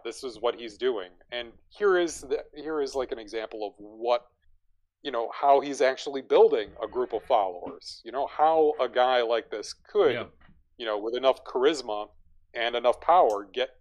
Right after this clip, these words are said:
Speaker 1: a big group of people behind him to really threaten, um, the White Tower, to threaten the Aes Sedai.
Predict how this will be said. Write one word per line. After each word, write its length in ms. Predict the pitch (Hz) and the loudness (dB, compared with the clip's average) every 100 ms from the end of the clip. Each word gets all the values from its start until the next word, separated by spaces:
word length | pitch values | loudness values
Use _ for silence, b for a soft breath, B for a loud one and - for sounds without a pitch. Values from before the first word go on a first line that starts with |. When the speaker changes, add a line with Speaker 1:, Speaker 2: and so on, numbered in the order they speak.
| _ _ _ _ | _ _ _ _
Speaker 1:
a 60 | - | -10
big 220 | - - | -6 -6
group 180 | 123 123 | -6 -12
of 80 | - | -12
people 240 | 147 127 | -14 -12
behind 360 | 101 104 160 131 | -10 -4 -2 -4
him 200 | 101 98 _ _ _ - | -12 -16 _ _ _ -12
to 100 | 131 | -4
really 320 | 147 143 117 | 2 4 2
threaten, 400 | - 247 240 101 90 _ _ _ _ _ - | -2 -2 -2 -8 _ _ _ _ _ _ -8
um, 460 | 101 92 90 90 90 90 82 _ _ | -4 -4 -6 -10 -14 _ _ _ _
the 60 | 120 | -8
White 280 | 101 110 110 | -2 -2 -2
Tower, 440 | 117 101 98 101 | -2 -2 -2 -6
to 200 | - 107 | -10 -16
threaten 300 | 95 - 120 | -12 -8 -8
the 120 | 107 101 | -8 -8
Aes 240 | 101 - | -8 -10
Sedai. 340 | - 95 98 | -10 -8 -8